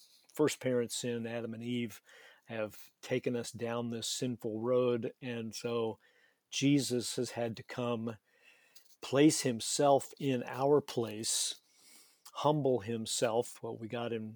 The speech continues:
in Philippians chapter two, and give his life for us so that we can now know, oh,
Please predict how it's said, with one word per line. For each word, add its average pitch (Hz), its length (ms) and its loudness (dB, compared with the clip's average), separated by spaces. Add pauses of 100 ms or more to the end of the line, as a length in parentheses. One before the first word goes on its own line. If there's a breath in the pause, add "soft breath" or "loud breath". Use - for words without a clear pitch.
in 120 180 -12
Philippians 117 500 -8
chapter - 360 -8
two, 123 460 -2 (680 soft breath)
and 123 720 0 (100)
give 135 280 2
his 135 280 4
life 120 300 0
for 139 400 2
us 120 160 -2
so - 360 -2
that 117 260 0
we 123 160 -4
can 113 240 -8
now 117 240 -8
know, 110 560 -2 (720)
oh, 151 460 -2